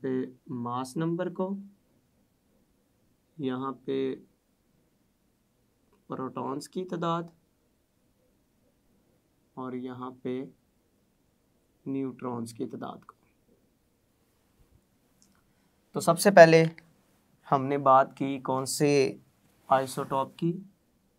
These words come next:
हाइड्रोजन की, फिर हमने, मतलब, प्रोटियम की, प्रोटियम के बाद हमने बात की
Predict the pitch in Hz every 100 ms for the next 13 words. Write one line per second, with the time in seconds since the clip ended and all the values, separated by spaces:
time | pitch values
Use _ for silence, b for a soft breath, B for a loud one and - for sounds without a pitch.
0 | _ - 127 123 123 123 120 147 156 190
1 | 196 - _ _ _ _ _ _ _ _
2 | _ _ _ _ _ _ _ _ _ _
3 | _ _ _ _ _ _ _ _ _ _
4 | - 139 135 131 131 131 151 131 143 135
5 | - _ 135 135 135 170 180 180 202 -
6 | - _ _ _ _ _ _ 143 135 131
7 | 156 151 143 139 143 139 135 131 127 127
8 | 127 135 135 -